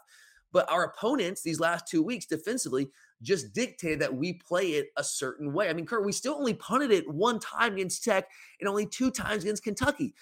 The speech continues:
So that's combined three punts in the last three games. Th-, that's still a dominant offensive performance. We're still moving the ball like we need to. It just might not seem that way when you don't beat a team forty-nine three like we did against,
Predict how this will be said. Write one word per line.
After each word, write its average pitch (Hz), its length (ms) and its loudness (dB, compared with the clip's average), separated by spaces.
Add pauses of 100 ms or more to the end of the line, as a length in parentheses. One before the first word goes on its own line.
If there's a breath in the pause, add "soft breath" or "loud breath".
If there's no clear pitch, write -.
(140)
So 226 120 2
that's 214 100 4
combined 233 500 2
three 254 220 0
punts 269 340 2
in 196 60 -6
the 202 60 -2
last 208 280 0
three 208 180 -2
games. 214 360 0 (340)
Th-, 208 200 2
that's 254 200 -2
still 285 220 0
a 214 100 4
dominant 196 640 0 (160)
offensive 185 500 -2
performance. 147 400 -4
We're 170 60 -4
still 196 260 4
moving 208 320 0
the 170 60 0
ball 160 340 0
like 147 240 2
we 131 140 -4
need 214 300 -2
to. 143 200 2 (320 soft breath)
It 175 120 2
just 180 220 0
might 165 220 0
not 151 180 0
seem 254 420 0
that 139 200 4
way 147 160 6
when 156 140 2
you 156 80 4
don't 165 180 0
beat 170 120 4
a 156 40 4
team 160 260 -2
forty-nine 147 440 0
three 147 180 2
like 135 140 2
we 135 80 0
did 135 180 2
against, 131 480 -2